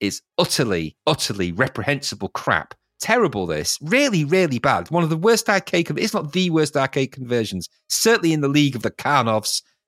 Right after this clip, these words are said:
and the, and the, all the other crap we're putting. This is absolutely shocking. I mean, people would have been, you know, into this license. People were into that kind of thing. Luckily, I wasn't, and I've saved myself a tenner. Ten pounds for this? Are you having a laugh? Pit Stop two is probably out of budget by now. Probably w-, one or two ninety-nine.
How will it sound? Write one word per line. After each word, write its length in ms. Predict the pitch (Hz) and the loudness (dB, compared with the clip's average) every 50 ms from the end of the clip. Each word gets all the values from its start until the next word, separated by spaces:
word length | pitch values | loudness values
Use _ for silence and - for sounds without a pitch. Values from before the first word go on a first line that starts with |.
| _ _ | _ _
and 140 | 117 113 110 | 0 2 4
the, 60 | 110 | 4
and 300 | 110 107 104 117 113 104 | 4 4 4 4 2 4
the, 200 | 101 95 95 - | 4 2 2 2
all 180 | - 160 156 151 | 2 4 4 4
the 120 | 135 135 | 4 4
other 120 | 139 131 120 | 2 2 0
crap 240 | - - 127 104 - | 0 -2 -2 -2 -2
we're 60 | 98 | -6
putting. 240 | - - 104 98 - | -4 -2 -2 -2 0
This 160 | 214 226 - | -2 0 0
is 160 | - 180 - - | 0 -2 0 -2
absolutely 1080 | - 208 - - _ - - - - 220 208 196 196 202 214 202 - - 113 107 98 | -2 -2 -2 -4 _ -14 -12 -4 0 0 2 2 4 2 2 0 -2 -4 -4 -4 -4
shocking. 560 | 98 - - - - - - - 95 80 71 - _ _ | -4 -4 -4 -4 -4 -4 -4 -4 -4 -4 -4 -8 _ _
I 40 | 247 | 0
mean, 120 | 254 269 262 | 0 0 2
people 360 | - 311 294 - 277 247 208 - _ | 0 -2 0 0 -2 -6 -6 -8 _
would 180 | 190 220 180 180 | -2 -2 -2 -2
have 60 | 180 | -2
been, 260 | 202 202 190 185 160 - _ | 0 0 0 0 -2 -4 _
you 80 | - | 0
know, 100 | 190 165 | 2 2
into 280 | 151 - 226 233 - 202 | 4 4 2 2 2 2
this 180 | 170 151 - - | 0 0 0 0
license. 540 | 123 101 95 - - 87 76 71 - - | 0 0 0 -2 -2 -2 -4 -4 -8 -10
People 340 | - _ - 208 - 180 160 | -2 _ -2 0 0 0 2
were 80 | 147 160 | 2 2
into 200 | 190 226 - 208 | 2 0 0 0
that 160 | 185 156 - | 0 0 0
kind 180 | - 135 123 110 | 0 -2 -2 -2
of 80 | 104 - | -2 -2
thing. 240 | - 104 85 80 - _ _ _ _ | -2 -2 -2 -2 -6 _ _ _ _
Luckily, 300 | 78 78 - - 95 82 | -8 -8 -4 -2 -2 0
I 100 | 92 113 | 2 2
wasn't, 320 | 110 113 165 175 - 107 - | 4 2 2 2 2 0 -2
and 60 | 73 | -2
I've 80 | 82 | -6
saved 180 | - - 123 98 | 0 0 0 0
myself 240 | 98 - - 95 - | 0 -2 -2 -2 -2
a 40 | - | -4
tenner. 340 | - - 202 220 - 80 - - _ _ _ _ | -2 0 0 0 0 -2 -4 -8 _ _ _ _
Ten 260 | - - 285 320 302 | -2 0 0 0 0
pounds 460 | - - - 302 320 339 330 311 - | -2 -2 0 2 2 2 0 -2 -2
for 80 | - 196 | -2 -2
this? 300 | 190 311 320 254 - - | 0 0 0 0 0 0
Are 20 | |
you 120 | 226 247 277 | 2 2 2
having 160 | 277 262 262 | 2 2 2
a 60 | 240 | 2
laugh? 360 | 233 254 269 233 - - - - _ _ _ - | 2 2 2 2 0 -2 -10 -18 _ _ _ -2
Pit 140 | - 196 - | 0 0 2
Stop 160 | - 202 143 | 0 -2 0
two 120 | - - 233 | 2 0 0
is 80 | 214 | 0
probably 200 | - - 185 175 | 2 2 4 4
out 100 | 151 131 | 4 2
of 100 | 131 - | 0 0
budget 340 | - 160 - - - 190 - | 2 2 2 4 2 0 2
by 160 | - 127 117 104 | 2 2 2 2
now. 320 | 101 92 85 82 87 - - _ _ _ _ | 2 0 0 -2 -4 -8 -12 _ _ _ _
Probably 240 | - - 165 143 131 | -4 -4 -2 0 0
w-, 140 | 117 120 - - | 0 0 2 2
one 140 | 143 143 | 4 2
or 60 | 135 123 | 2 2
two 180 | - - 143 | 2 0 2
ninety-nine. 520 | 131 135 135 117 131 156 190 196 160 104 | 2 2 0 0 0 0 2 2 2 0